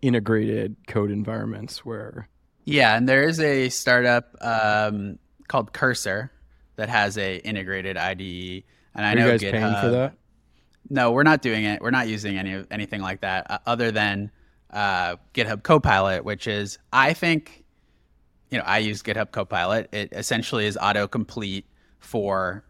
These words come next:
Speaker 2: code. And I would say it's useful, but not revolutionary, not game-changing. It maybe improves your kind of speed by, you know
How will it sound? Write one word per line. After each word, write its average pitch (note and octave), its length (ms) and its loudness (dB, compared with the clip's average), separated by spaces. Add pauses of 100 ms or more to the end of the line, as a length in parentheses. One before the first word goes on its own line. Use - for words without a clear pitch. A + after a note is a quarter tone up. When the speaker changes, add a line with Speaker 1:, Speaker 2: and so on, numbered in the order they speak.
(100)
Speaker 2:
code. E2 420 -4 (120)
And G2+ 480 0 (840)
I B2 120 2
would C#3+ 160 0
say F3+ 280 4
it's - 160 -6
useful, D#3 560 2
but B2+ 560 6
not A#2 340 6 (460)
revolutionary, G2 720 -4
not G2 240 -2
game-changing. F#2 680 -6
It E2+ 140 -10 (460)
maybe G2 480 -2
improves G2 500 -8
your F2+ 220 -4
kind G2 240 -6
of D#2 60 -6
speed F#2+ 500 -8
by, E2+ 400 -2 (640)
you - 60 -20
know - 80 -20